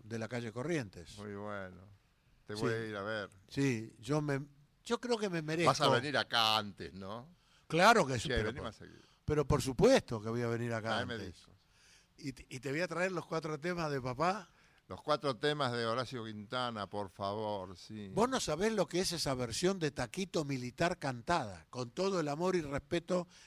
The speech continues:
Speaker 1: que le tengo a María, a María Graña.
Speaker 2: Sí, claro, bueno, pero es
Speaker 1: ¿No es
Speaker 2: una cosa
Speaker 1: cierto?
Speaker 2: diferente.
Speaker 1: No, que ella hizo una versión
Speaker 2: Sí,
Speaker 1: estupenda.
Speaker 2: extraordinaria, sí.
Speaker 1: Pero
Speaker 2: Bueno,
Speaker 1: la
Speaker 2: la
Speaker 1: del
Speaker 2: conozco
Speaker 1: viejo,
Speaker 2: bien.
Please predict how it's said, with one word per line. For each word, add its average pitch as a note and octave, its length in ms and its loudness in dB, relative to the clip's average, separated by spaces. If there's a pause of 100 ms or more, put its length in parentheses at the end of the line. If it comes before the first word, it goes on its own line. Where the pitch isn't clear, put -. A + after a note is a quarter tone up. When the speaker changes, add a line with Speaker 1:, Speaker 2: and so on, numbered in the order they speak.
Speaker 1:
que B2+ 120 -4
le B2+ 120 -2
tengo D#3 260 0
a C3+ 40 0
María, C3+ 520 -2 (240)
a G2 60 -18
María A#2 300 -6
Graña. C#3+ 520 0
Speaker 2:
Sí, G2 200 -6
claro, E2 300 -10
bueno, A2+ 220 -10
pero F#2 140 -8
es - 100 -16
Speaker 1:
¿No D#2 60 -12
es C#2+ 60 -14 (260)
Speaker 2:
una G#2+ 100 -12
cosa G#2 60 -4
Speaker 1:
cierto? D3 320 -2
Speaker 2:
diferente. D2+ 840 -14 (520)
Speaker 1:
No, F3+ 240 2
que F#3 120 -2
ella F#3 180 2
hizo D#3+ 180 -2
una D3+ 120 0
versión D3+ 420 -2
Speaker 2:
Sí, A2 80 -6
Speaker 1:
estupenda. B2 920 6
Speaker 2:
extraordinaria, E2 160 -8
sí. - 360 -16 (120)
Speaker 1:
Pero F3+ 220 4
Speaker 2:
Bueno, D#3+ 160 4
Speaker 1:
la - 20 6
Speaker 2:
la D3 60 6
Speaker 1:
del C#3+ 80 0
Speaker 2:
conozco - 160 2
Speaker 1:
viejo, A3+ 320 6
Speaker 2:
bien. G2 200 -2